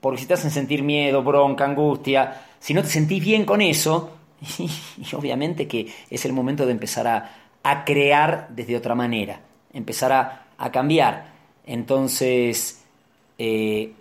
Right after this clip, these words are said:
probablemente empezá a juntarte con otros seres que estén generando, creando mucho más cerca del amor.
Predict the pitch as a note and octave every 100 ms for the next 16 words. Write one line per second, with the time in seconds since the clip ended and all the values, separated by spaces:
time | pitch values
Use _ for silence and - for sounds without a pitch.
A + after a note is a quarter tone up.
0 | _ C3 C3+ D3+ D3 D#3 D#3 F3 E3+ -
1 | _ - B2 B2+ - C#3 C#3+ - - _
2 | _ A#2+ A2+ B2 B2+ B2+ C3+ C3+ - -
3 | _ - A#2+ B2 C3 - - _ _ _
4 | _ - - _ - E3+ F3 E3+ G#3+ C3+
5 | G#2 - - - A2+ D3 D3+ D3+ - -
6 | C3+ C3 C#3+ D#3 E3 D#3+ - - - C#3+
7 | F#3+ F3+ B2+ C3+ D3 - - D3 C#3+ C3+
8 | B2 - A#2+ A#2+ B2+ C3 - _ _ _
9 | _ - - _ _ _ _ _ G#2+ G2+
10 | G2+ F2